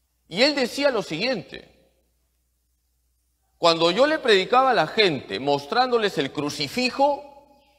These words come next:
nadie se convertía. Cuando junto al crucifijo ponía una imagen de la Virgen, todo se convertía.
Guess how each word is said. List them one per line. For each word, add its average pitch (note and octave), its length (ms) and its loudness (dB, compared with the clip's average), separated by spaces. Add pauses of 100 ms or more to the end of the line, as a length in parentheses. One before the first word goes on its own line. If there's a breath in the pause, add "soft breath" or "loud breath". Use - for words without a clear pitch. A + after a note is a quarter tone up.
(380)
nadie C4+ 400 4
se F#3 160 -2
convertía. D#3 720 -2 (1300 soft breath)
Cuando F3+ 440 4
junto D4+ 560 2
al G#3+ 160 4
crucifijo F3+ 840 -4
ponía G#3 380 2
una A3 260 2
imagen F3 500 0
de C#4 160 4
la E3 180 4
Virgen, C#4 1120 -2
todo D4+ 420 8
se B2+ 180 -8
convertía. D2 720 -12